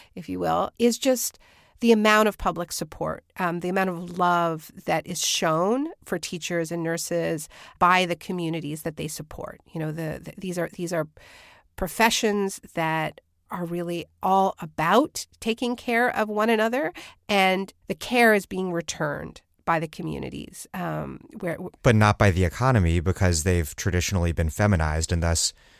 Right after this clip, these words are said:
Speaker 2: devalued. But, but since the caring economy does care for ordinary people, there's an incredible amount of solidarity for the people who do those, those jobs.
Speaker 1: Exactly.
Speaker 2: And,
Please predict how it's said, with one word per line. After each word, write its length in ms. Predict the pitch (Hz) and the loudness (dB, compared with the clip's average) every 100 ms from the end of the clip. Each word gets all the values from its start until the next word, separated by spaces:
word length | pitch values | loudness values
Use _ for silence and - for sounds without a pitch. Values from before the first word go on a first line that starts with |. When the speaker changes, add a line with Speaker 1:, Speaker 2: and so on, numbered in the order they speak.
| _ - | _ -18
Speaker 2:
devalued. 680 | - 95 82 107 143 82 85 | -2 0 4 4 4 2 0
But, 160 | 78 90 | 0 -2
but 160 | - - | -2 0
since 320 | - 107 - | 2 2 2
the 100 | - | -2
caring 360 | - 107 101 | 0 2 2
economy 480 | 90 - 98 90 87 | 0 -2 -2 0 0
does 280 | 78 90 78 | 0 -2 -2
care 300 | - - 104 | -6 0 0
for 160 | - 95 | 0 -2
ordinary 380 | 90 92 85 | 0 0 0
people, 320 | - 170 - 82 | -2 -4 -2 -2
there's 180 | 80 | -2
an 60 | 87 | -2
incredible 680 | 85 - 98 87 92 82 - | -4 0 -2 0 -2 -4 -4
amount 220 | 98 92 | 0 0
of 60 | 82 | 0
solidarity 600 | - 87 82 98 104 82 | 0 0 2 4 4 2
for 140 | - | -2
the 80 | 80 | -4
people 320 | - 90 82 | -4 -4 -4
who 100 | 80 | -4
do 160 | 78 87 | -2 0
those, 360 | 82 80 76 - _ _ _ _ _ - | 0 -2 -4 -10 _ _ _ _ _ -2
those 180 | 87 | -2
jobs. 540 | 76 113 123 254 277 - | 2 4 6 4 2 -2
Speaker 1:
Exactly. 180 | 175 92 | 0 2
Speaker 2:
And, 300 | 85 82 | 2 -2